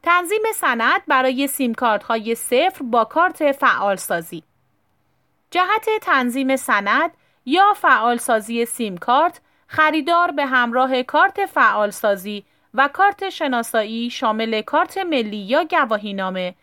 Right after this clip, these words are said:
به نمایندگی مجاز همراه اول مراجعه و فرم درخواست فعال سازی سیم کارت را تکمیل می نماید. مدت زمان این عملیات کمتر از پنج دقیقه می باشد.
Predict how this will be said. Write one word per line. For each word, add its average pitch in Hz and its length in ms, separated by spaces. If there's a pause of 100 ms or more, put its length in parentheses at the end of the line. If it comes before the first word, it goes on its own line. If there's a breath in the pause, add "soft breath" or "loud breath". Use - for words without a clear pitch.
(280)
به 262 120
نمایندگی 330 880
مجاز 262 400
همراه 233 500
اول 208 480
مراجعه 208 760 (420)
و 220 140
فرم 403 300 (180)
درخواست 285 600
فعال 220 460
سازی 233 520
سیم 285 280
کارت 220 360
را 202 160
تکمیل 240 580
می 185 120
نماید. 175 520 (800)
مدت 226 400
زمان 240 320
این 415 200
عملیات 277 720 (340)
کمتر 214 420
از 208 240
پنج 349 440
دقیقه 226 400
می 208 120
باشد. 175 400